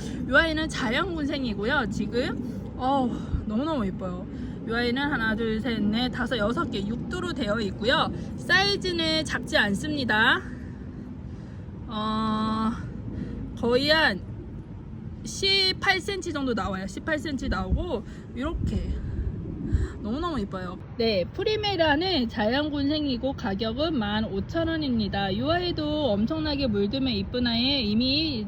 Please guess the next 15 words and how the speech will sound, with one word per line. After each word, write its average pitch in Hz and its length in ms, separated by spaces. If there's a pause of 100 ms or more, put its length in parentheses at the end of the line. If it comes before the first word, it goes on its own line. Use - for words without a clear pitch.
꼭지점이 311 560
살짝 330 360
핑크한 320 300
색깔 254 280
물들었죠. 196 680
이 208 160
아이는 233 580
사이즈 277 360
한번 254 240
재어드릴게요. 202 720
이거는 202 300
십삼 339 800
센치 330 400
정도 233 280
되고요. 240 560